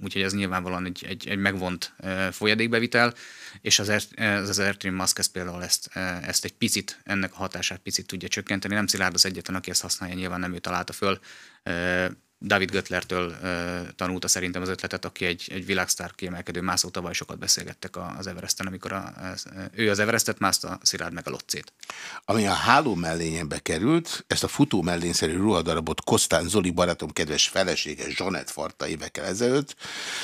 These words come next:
Speaker 2: Ö, ennek az elején négy nagyobb zseb, hátulján egy méretes zseb,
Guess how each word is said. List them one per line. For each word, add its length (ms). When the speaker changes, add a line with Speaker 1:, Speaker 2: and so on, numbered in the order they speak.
Speaker 2:
Ö, 260
ennek 380
az 140
elején 340
négy 280
nagyobb 380
zseb, 240
hátulján 540
egy 140
méretes 720
zseb, 320